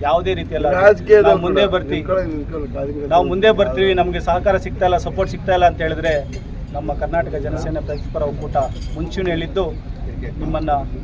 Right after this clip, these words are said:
Speaker 1: ಬೆಳೆಸೋ ಮಟ್ಟಕ್ಕೆ ಹೋಗ್ತದೆ. ಇಷ್ಟೊತ್ತು ಏನು ಹೇಳ್ತಾ ಇದ್ರಿ, "ಯಾರನ್ನ ನೀವು ಬೆಳೆಸಬೇಡಿ, ನಿಮ್ಮನ್ನು ನೀವು ಬೆಳೀರಿ" ಅಂತ ಯಾವ ರಾಜಕೀಯ ನಾಯಕರು, ಯಾವ ಒಂದು ಇವರು ಆ ಮಾತನ್ನ ಹೇಳಕ್ ಬರೋದಿಲ್ಲ. ಅಂಥದ್ರಲ್ಲಿ ಅವ್ರು ಹೇಳ್ತಾ ಇದ್ದಾರೆ ಅಂತ ಹೇಳಿದ್ರೆ ಬಹಳ ಸರಳ ಜೀವಿ,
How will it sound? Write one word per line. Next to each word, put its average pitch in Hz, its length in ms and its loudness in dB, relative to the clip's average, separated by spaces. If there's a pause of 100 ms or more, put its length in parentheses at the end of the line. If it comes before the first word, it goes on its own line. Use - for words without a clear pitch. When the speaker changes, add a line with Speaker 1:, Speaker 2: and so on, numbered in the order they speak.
Speaker 1:
ಬೆಳೆಸೋ 160 240 -4
ಮಟ್ಟಕ್ಕೆ 147 340 -6
ಹೋಗ್ತದೆ. 143 280 -6
ಇಷ್ಟೊತ್ತು - 300 -4
ಏನು 175 100 0
ಹೇಳ್ತಾ 180 220 -2
ಇದ್ರಿ, 175 180 -4 (1080)
"ಯಾರನ್ನ 214 320 4
ನೀವು 233 160 2
ಬೆಳೆಸಬೇಡಿ, 220 500 4
ನಿಮ್ಮನ್ನು 190 340 0
ನೀವು 196 160 -2
ಬೆಳೀರಿ" 185 280 0
ಅಂತ 160 160 -4
ಯಾವ 160 300 4
ರಾಜಕೀಯ 180 340 2
ನಾಯಕರು, 170 340 0
ಯಾವ 165 200 4
ಒಂದು 165 520 -6 (200)
ಇವರು 175 200 -2
ಆ 165 100 4
ಮಾತನ್ನ 160 360 0
ಹೇಳಕ್ 151 340 -2
ಬರೋದಿಲ್ಲ. 151 340 0 (640)
ಅಂಥದ್ರಲ್ಲಿ 165 460 -2
ಅವ್ರು 156 200 2
ಹೇಳ್ತಾ 165 200 2
ಇದ್ದಾರೆ 160 200 2
ಅಂತ 156 100 0
ಹೇಳಿದ್ರೆ 160 240 2
ಬಹಳ 151 280 0
ಸರಳ 165 320 4
ಜೀವಿ, - 380 2